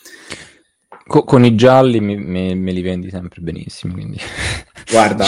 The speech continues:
Speaker 1: <laughs> c'hai la
Speaker 2: questi
Speaker 1: mia
Speaker 2: due
Speaker 1: attenzione ogni volta.
Speaker 2: li, li leggi, li inizi e li finisci dopo poco. Secondo
Speaker 1: Ok.
Speaker 2: me merita.
Speaker 1: Va bene,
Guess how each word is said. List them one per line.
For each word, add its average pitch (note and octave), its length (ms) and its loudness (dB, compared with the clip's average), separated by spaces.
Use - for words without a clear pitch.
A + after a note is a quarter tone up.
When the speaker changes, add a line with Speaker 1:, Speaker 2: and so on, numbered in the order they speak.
Speaker 1:
<laughs> - 100 -2
c'hai A#2+ 200 6
la A#2+ 80 6
Speaker 2:
questi - 20 4
Speaker 1:
mia A#2 160 6
Speaker 2:
due G3 140 8
Speaker 1:
attenzione B2+ 420 6
ogni G2+ 180 0
volta. F2 540 -4
Speaker 2:
li, B2 240 -6
li C3+ 140 0
leggi, C#3 440 0
li C#3 140 0
inizi D#3+ 420 2
e - 20 4
li C3 120 -2
finisci C3 500 -4
dopo A#2 260 0
poco. F2 460 -10
Secondo A#2 380 -2
Speaker 1:
Ok. A#2 40 -2
Speaker 2:
me G#2+ 680 -6
merita. F2+ 360 -8
Speaker 1:
Va A2 120 -12
bene, F2 440 -16